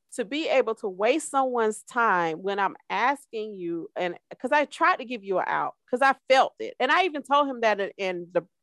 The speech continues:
the, the earlier text. I felt that this was, that this was about to happen, but I tried to give you the benefit of the doubt that you're the person that you say you are. And, and that's exactly how I felt. I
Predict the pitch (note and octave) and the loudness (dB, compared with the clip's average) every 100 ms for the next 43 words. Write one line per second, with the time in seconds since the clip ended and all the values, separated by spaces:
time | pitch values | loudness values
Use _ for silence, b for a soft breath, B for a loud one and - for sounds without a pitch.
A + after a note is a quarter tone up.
0 | - F3 E3 D#3+ _ - E3+ A3+ A3+ F#3 | 2 4 4 2 _ -2 2 4 2 0
1 | E3 - E3+ - _ _ _ _ F#4 A#4+ | -6 -8 -12 -14 _ _ _ _ -2 2
2 | B3+ C4+ - B3 C4 C#4+ - D4+ C4+ _ | 4 4 2 -2 0 -2 -2 -4 -6 _
3 | _ - - A#3+ G#3+ B3+ C4 - A#3+ A#3 | _ -20 0 0 2 -2 -2 -4 -4 -4
4 | - G3+ G#3+ - A#3 A3 A3 A#3 B3 A#3 | -4 0 0 0 -6 -2 -2 0 -4 -2
5 | G#3 G3 - A3 G#3 G3+ F#3+ F#3+ F3 E3+ | 0 0 0 -4 -4 -6 -2 0 0 -2
6 | E3+ F3 F#3 - F#3+ F3 E3+ - E3 D3+ | -4 -2 -4 -6 -8 -6 -8 -12 -6 -2
7 | D#3+ A3 - - F3 - F#3+ F3 - G3 | 0 0 0 -6 -10 -4 -4 -2 -2 -4
8 | - F3 E3+ F#3 - G3 E3 D#3 D3+ - | -4 -10 -10 -14 -6 -2 0 -2 -8 -6
9 | F2 - - _ _ _ _ _ _ _ | -6 -6 -12 _ _ _ _ _ _ _
10 | _ _ G#3 G#3 G3 F#3+ F#3 F3+ F#3 _ | _ _ 2 2 2 2 0 -2 -6 _
11 | _ _ _ _ _ _ _ _ A3 A3+ | _ _ _ _ _ _ _ _ 0 4
12 | B3 - A3 F#3+ G3+ A3+ A3 G#3 F3 E3 | 4 2 -4 2 2 2 -2 0 0 0
13 | A#3+ F3 | 0 0